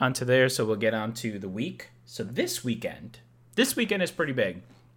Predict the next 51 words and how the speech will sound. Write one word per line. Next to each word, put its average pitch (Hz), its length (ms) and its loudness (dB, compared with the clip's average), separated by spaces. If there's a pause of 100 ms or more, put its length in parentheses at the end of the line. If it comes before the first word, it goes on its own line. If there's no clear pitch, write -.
(600)
A 117 80 -6
Wrinkle 180 400 2
in 156 100 0
Time 123 360 2
comes 95 240 -6
out. 76 220 -10 (840)
And 131 760 4
as 185 180 6
I 180 60 6
mentioned 165 340 2
before 135 360 2
in 123 60 4
my 120 120 2
last 117 340 0
one, 95 360 -4 (380)
um, 95 760 -4
my 113 120 -6
last 104 280 -6
podcast, 98 600 -8 (100)
I 135 500 -2
have 123 160 -2
not 117 220 -2
read 113 140 -4
the 107 60 -10
books. 147 440 -4
I 110 80 -2
had 110 180 -2
no 120 220 0
idea 123 300 2
it - 20 0
was 123 100 -2
a 117 40 -4
book 120 140 -4
series 131 380 -2
until, 113 640 -4
um, 101 640 -4 (540)
my, 107 320 2
uh, 98 180 0
coworker 127 580 0
started 113 320 -2
talking 127 340 -2
to 135 100 -12
me 139 100 -4
about 143 300 -2
it 160 280 -4
and 104 440 -4
told 110 120 -6
me 110 140 -2
it 110 60 -2
was 104 100 -6
a 98 220 -2